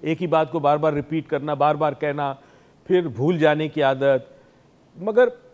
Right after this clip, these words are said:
अगर आपको गुस्सा आ भी जाए तो एहतराम अपनी जगह हो कि अगर गलती हो जाए तो फ़ौरन माफ़ी मांग ले,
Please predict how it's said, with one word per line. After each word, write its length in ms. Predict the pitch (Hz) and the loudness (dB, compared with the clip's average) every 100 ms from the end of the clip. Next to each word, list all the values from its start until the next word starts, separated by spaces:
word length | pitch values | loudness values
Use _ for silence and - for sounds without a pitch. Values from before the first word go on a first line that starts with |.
| _ - | _ -6
अगर 220 | 180 214 | 0 4
आपको 280 | 202 202 202 | 2 2 -2
गुस्सा 300 | 180 - 220 | -2 -2 2
आ 120 | 180 | 2
भी 140 | 196 | 0
जाए 200 | 208 220 | 0 0
तो 200 | 240 - - _ _ 170 | -2 -10 -16 _ _ -2
एहतराम 480 | 131 175 196 285 | 2 4 6 6
अपनी 280 | 262 185 208 | 4 0 -2
जगह 220 | 170 135 | 0 0
हो 220 | 120 123 170 | 0 -2 -4
कि 100 | 185 | -4
अगर 140 | 170 | -4
गलती 340 | 120 139 196 | -4 -4 0
हो 120 | 190 180 | 0 2
जाए 160 | 190 | 0
तो 80 | 196 | -2
फ़ौरन 300 | - 147 151 | 0 0 0
माफ़ी 260 | 131 120 143 | -2 -4 -6
मांग 240 | 131 131 | -6 -6
ले, 140 | 139 | -8